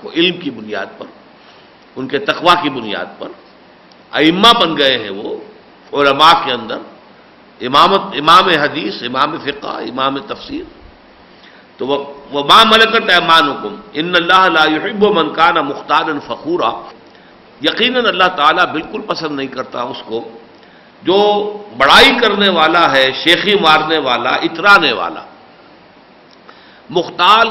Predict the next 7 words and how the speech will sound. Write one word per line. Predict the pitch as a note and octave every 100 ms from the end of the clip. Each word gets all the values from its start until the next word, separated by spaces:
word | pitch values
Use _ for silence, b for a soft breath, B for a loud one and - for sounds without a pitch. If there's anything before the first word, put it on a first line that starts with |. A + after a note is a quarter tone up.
| -
کہتے | F3 E3+ F#3+
ہیں | F3+
اختیال، | D3+ - C3+ C3+ D3 D3+ C#3 G2 - - - - - - b b b _ -
اور | B2+
اختیال | C#3+ - D3 F3
بنا | F3 F3+
خیل | F3+ - D#3 D#3+